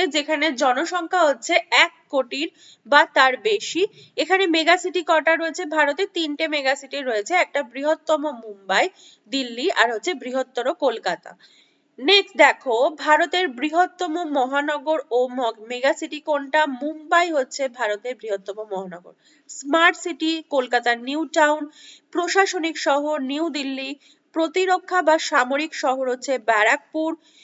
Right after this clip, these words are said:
শিল্প শহর জামশেদপুর, বন্দর শহর হচ্ছে মুম্বাই, পোর্ট ব্লেয়ার, মানে যেখানে বন্দর রয়েছে, যেখানে শিল্প কারখানা রয়েছে সেগুলোকে বোঝানো হচ্ছে।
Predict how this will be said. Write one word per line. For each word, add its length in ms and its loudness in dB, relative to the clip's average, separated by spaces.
শিল্প 440 0
শহর 420 0
জামশেদপুর, 880 -6
বন্দর 640 2
শহর 520 0
হচ্ছে 340 -2
মুম্বাই, 720 0
পোর্ট 420 -8
ব্লেয়ার, 260 4
মানে 260 4
যেখানে 340 0
বন্দর 420 0
রয়েছে, 360 0
যেখানে 300 -4
শিল্প 380 -10
কারখানা 420 2
রয়েছে 280 -2
সেগুলোকে 480 -4
বোঝানো 340 -6
হচ্ছে। 220 -10